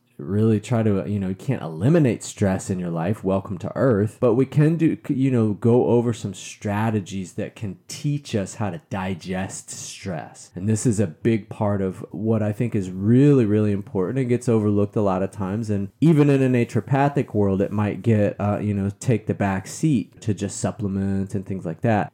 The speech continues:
And the supplements alone don't work. And you have to follow these principles and you have to follow this therapeutic order, or the higher level interventions won't work, or they'll be fleeting.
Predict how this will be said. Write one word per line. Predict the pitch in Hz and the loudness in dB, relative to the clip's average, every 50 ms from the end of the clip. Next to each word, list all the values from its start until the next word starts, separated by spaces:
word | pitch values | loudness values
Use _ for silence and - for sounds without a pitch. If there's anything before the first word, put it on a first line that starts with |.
| - | 0
And | 107 113 113 113 113 110 110 107 107 - - | 2 4 6 6 6 6 4 4 2 0 -2
the | 95 104 | -2 -2
supplements | - - 143 123 - 117 117 104 104 98 - | 0 2 2 2 2 2 2 2 2 2 0
alone | 95 85 92 117 143 139 110 101 | -2 0 2 2 4 4 4 4
don't | 92 110 104 98 69 60 | 4 2 2 2 2 2
work. | 107 135 120 78 57 - - - - | 2 2 2 2 0 -6 -10 -8 -4
And | 101 101 101 98 95 95 - - | -2 0 0 0 0 -2 -6 -10
you | 123 123 127 139 123 117 110 | -18 -16 -8 -2 2 2 2
have | 98 - - 110 117 - | 2 0 -2 -2 -2 0
to | - 123 | -2 -4
follow | - - 113 104 101 104 104 | -2 0 0 2 4 4 2
these | 98 90 82 - | 2 0 -4 -6
principles | - - 131 135 143 143 127 - 92 92 87 82 - - _ | -4 -2 -2 -2 -2 -2 -6 -4 -4 -4 -4 -6 -10 -14 _
and | - 101 | -4 -2
you | 98 98 | -2 -2
have | 90 104 107 101 - | -2 -2 -2 -2 -2
to | 127 | -4
follow | 113 - 117 110 107 104 98 | -4 0 2 2 2 2 2
this | 92 98 95 - | 0 -2 -4 -2
therapeutic | - 101 95 92 - - 107 98 90 90 - - - | -4 -4 -4 -4 -4 -2 -2 0 0 -2 -4 -4 0
order, | - 120 139 139 110 98 90 92 _ - | 2 4 4 4 4 2 0 -2 _ -4
or | - 95 | -2 -2
the | 101 | -2
higher | 85 - - - 107 104 117 131 143 139 120 | -2 -4 -4 -2 0 2 2 4 4 4 4
level | 110 104 101 104 98 104 101 62 | 4 4 2 2 2 0 -2 -2
interventions | 98 101 - 110 98 82 101 110 123 127 - 110 98 85 90 | -2 -4 -2 -2 -2 0 0 0 0 0 -2 -4 -4 -4 -6
won't | 87 85 87 95 104 113 123 135 127 | -8 -6 -2 0 2 2 2 2 0
work, | - 87 90 90 101 127 131 107 87 78 - - - - _ _ _ _ _ - | -2 -2 0 2 4 4 4 2 0 -2 -6 -8 -16 -20 _ _ _ _ _ 2
or | 113 123 135 147 151 | 4 6 8 8 8
they'll | 139 147 143 139 | 8 8 6 6
be | 127 147 139 | 6 4 0
fleeting. | 123 - - - 131 127 147 160 165 135 104 85 76 - | 0 -4 -6 -4 0 2 2 2 2 2 0 -2 -6 -8